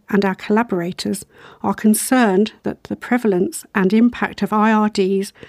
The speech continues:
at a national and global level is largely undocumented. The lack of data in this area hinders the development and commissioning of clinical services, treatments,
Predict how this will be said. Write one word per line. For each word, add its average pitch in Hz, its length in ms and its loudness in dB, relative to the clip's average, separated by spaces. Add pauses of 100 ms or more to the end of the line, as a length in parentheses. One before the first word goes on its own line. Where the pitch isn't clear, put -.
(160)
at - 200 -6
a 185 60 2
national 240 600 2
and 196 180 -2
global 240 460 4
level 202 480 0
is 214 160 -6
largely 202 520 0
undocumented. 185 1000 -2 (840)
The 226 80 2
lack 302 240 2
of 320 160 -2
data 269 560 0 (220)
in 208 120 4
this 214 200 2
area 190 500 0
hinders 247 520 4
the 214 100 -2
development 208 720 0
and 208 140 -4
commissioning 208 560 2
of 185 120 -4
clinical 202 380 -2
services, 220 720 -2 (340)
treatments, - 760 -2